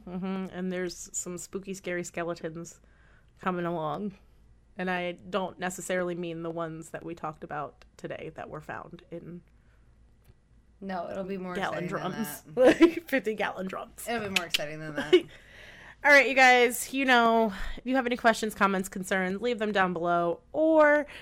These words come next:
Speaker 1: you can go ahead and, uh, I haven't said this in a long time, you guys can go ahead and slide into our D Ms. <laughs> And <laughs> as always, remember to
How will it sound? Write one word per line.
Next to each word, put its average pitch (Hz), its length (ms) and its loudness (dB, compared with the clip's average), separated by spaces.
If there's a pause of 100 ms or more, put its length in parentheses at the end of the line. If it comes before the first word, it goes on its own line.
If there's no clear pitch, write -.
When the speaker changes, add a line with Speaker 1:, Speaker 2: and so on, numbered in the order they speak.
(180)
Speaker 1:
you 226 140 -4
can 226 220 0
go 208 160 4
ahead 190 200 0
and, 185 140 0
uh, 175 360 0
I 180 40 -10
haven't 180 220 -6
said 180 120 -6
this 175 140 -10
in 175 60 -8
a - 20 -6
long 165 160 -6
time, - 240 -10
you 175 120 -14
guys 175 160 -6
can - 120 -10
go 185 100 -2
ahead 185 220 -2
and 175 100 -6 (200)
slide 196 500 2
into 185 260 -6
our 180 140 -2
D 180 160 -4 (200)
Ms. 175 220 -12 (160)
<laughs> - 180 -12
And 294 1300 8
<laughs> - 0 - (1600)
as 254 180 6
always, 226 760 4
remember 214 580 2
to 214 720 0